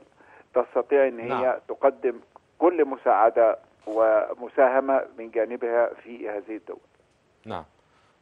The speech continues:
Speaker 2: بشكرك شكر جزيل على هذه المداخلة معالي السفير رخا أحمد حسن، مساعد وزير الخارجية الأسبق. شكراً جزيلاً لحضرتك.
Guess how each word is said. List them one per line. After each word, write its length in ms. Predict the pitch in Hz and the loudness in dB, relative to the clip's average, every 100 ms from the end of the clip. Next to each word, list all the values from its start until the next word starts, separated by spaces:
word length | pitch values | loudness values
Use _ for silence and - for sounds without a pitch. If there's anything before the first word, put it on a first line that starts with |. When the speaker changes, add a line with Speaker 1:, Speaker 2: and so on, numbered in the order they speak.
| _ 117 | _ -12
Speaker 2:
بشكرك 320 | 113 151 143 | -6 -6 -6
شكر 420 | 160 147 135 123 | -8 -6 -4 -4
جزيل 320 | 110 104 147 | -6 -8 -4
على 160 | 131 113 | -4 -4
هذه 200 | 127 127 | -8 -8
المداخلة 460 | 113 104 - 151 | -10 -10 -6 -4
معالي 200 | 135 123 | -4 -4
السفير 440 | 127 - 113 143 127 | -6 -10 -10 -8 -6
رخا 220 | 131 127 | -6 -6
أحمد 280 | 113 - 110 | -10 -12 -12
حسن، 320 | - 147 160 | -10 -8 -8
مساعد 420 | 127 - 127 107 | -8 -6 -4 -4
وزير 360 | 104 104 127 107 | -8 -10 -12 -12
الخارجية 600 | - 101 87 113 113 101 | -12 -14 -12 -10 -8 -8
الأسبق. 420 | 92 143 117 127 | -10 -12 -10 -12
شكراً 360 | - 156 151 127 | -10 -12 -10 -10
جزيلاً 400 | 104 98 117 92 | -10 -12 -14 -12
لحضرتك. 600 | 92 131 104 - _ | -12 -10 -12 -14 _